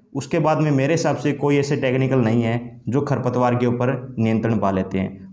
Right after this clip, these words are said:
हो सकता है कई बार कि खरपतवार जो है वो हल्का पीला पड़ जाए, उसके बाद में वो फिर से हरा हो जाता है, यानी कि संपूर्ण रूप से जो खरपतवार का नियंत्रण है वो नहीं हो पाता।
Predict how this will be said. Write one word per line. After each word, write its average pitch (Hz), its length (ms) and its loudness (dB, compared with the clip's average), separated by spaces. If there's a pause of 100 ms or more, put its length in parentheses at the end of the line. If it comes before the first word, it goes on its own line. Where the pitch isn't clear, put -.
(100)
हो 120 40 0
सकता 127 260 0
है 156 60 2
कई 156 120 4
बार 151 180 4
कि 147 120 0
खरपतवार 135 540 0
जो 123 60 2
है 127 100 4
वो 127 120 2
हल्का 123 280 0
पीला 127 260 2
पड़ 123 180 2
जाए, 113 240 2 (260)
उसके 123 220 -2
बाद 131 180 2
में 139 80 4
वो 135 60 4
फिर 139 160 0
से 127 140 -2
हरा 110 200 2
हो 107 80 2
जाता 104 220 0
है, 120 40 2
यानी 135 140 2
कि 143 100 2
संपूर्ण 139 460 0
रूप 160 200 4
से 151 120 2
जो 131 120 2
खरपतवार 123 520 0
का 123 360 0 (400)
नियंत्रण 120 440 4
है 113 300 -2
वो 117 100 0
नहीं 113 160 2
हो 110 80 2
पाता। 101 320 0